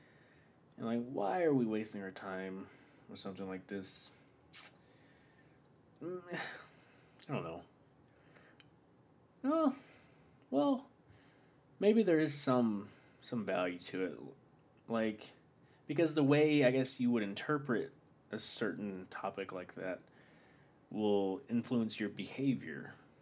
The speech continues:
in the world. And maybe that's what you're trying to get after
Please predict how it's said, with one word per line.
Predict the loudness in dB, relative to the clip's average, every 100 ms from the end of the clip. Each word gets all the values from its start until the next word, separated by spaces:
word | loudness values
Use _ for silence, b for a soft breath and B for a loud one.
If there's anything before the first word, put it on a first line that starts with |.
| B B -20 -20 -20 -8
in | -4
the | -4
world. | -4 -6 -8 -10 -14 B B B B B B B -20 _ _ -14
And | -10 -8 -8
maybe | -6 -4 -4 -6 -8 -14 B B B
that's | -6 -4
what | -4 -4
you're | -8
trying | -8 -8 -8
to |
get | -8 -6
after | -6 -8 -12 -14 -14